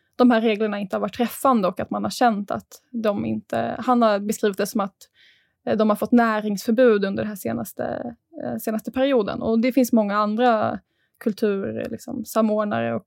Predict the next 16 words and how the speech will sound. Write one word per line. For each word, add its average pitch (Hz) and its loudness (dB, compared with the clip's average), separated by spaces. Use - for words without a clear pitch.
och 233 -6
kulturutövare 214 0
som 208 -6
har 214 -2
uttryckt - -6
liknande 220 -4
saker. 220 -2
Så - -12
att 226 -10
det 226 -2
finns 247 2
ju 220 -2
också - -6
en 208 -2
kritik, - -10
liksom. - -20